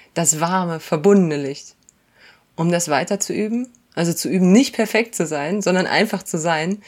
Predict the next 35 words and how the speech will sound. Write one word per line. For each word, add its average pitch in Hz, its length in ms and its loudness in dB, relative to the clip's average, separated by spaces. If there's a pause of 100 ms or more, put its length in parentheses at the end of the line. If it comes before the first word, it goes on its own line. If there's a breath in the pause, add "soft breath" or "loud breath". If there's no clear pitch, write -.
(240 loud breath)
habe 180 160 -2
ich 185 80 0
mir 185 160 2
heute 220 260 2
eine 190 160 2
Challenge 208 400 0
überlegt, 156 520 -4
die 185 40 2
mich 190 200 6
sehr 220 300 4
herausfordern 190 760 0
wird. 147 300 -6 (460 loud breath)
Ich 170 120 -2
möchte 220 300 4
nämlich 214 280 2
für 214 80 2
die 190 120 2
nächsten 220 420 2
dreißig 208 440 0
Tage 165 480 -4
jeden 220 420 4
Tag 180 340 -2
eine 156 160 -6
Folge 170 360 0
erstellen. - 600 -10 (1040 loud breath)
Und 220 380 4
das 349 220 0
wird 320 140 -2
mit 285 120 2
meinem 262 280 6
Perfektionsanspruch 208 1080 2
gar 190 200 2
nicht 175 300 0
so 170 380 2
leicht. - 520 -6